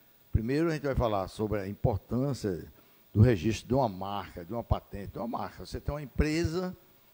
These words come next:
né? Então, essa marca sua, por exemplo, é, é T V Márcio. Então, para que ninguém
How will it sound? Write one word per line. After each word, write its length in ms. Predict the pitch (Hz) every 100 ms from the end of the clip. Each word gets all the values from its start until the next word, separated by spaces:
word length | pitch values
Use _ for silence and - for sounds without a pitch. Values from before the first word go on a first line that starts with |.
| _ _ -
né? 300 | 104 143 127
Então, 220 | 110 143
essa 180 | 147 131
marca 320 | 117 127 127
sua, 300 | - 131 127
por 140 | 123
exemplo, 340 | 101 107 98 104
é, 440 | 98 95 95 90
é 40 | 85
T 80 | 160
V 120 | 190
Márcio. 320 | 156 98 - - _ _ _ _ _ _ _
Então, 120 | 131
para 140 | 123 160
que 140 | 196
ninguém 520 | 190 131 135 113 104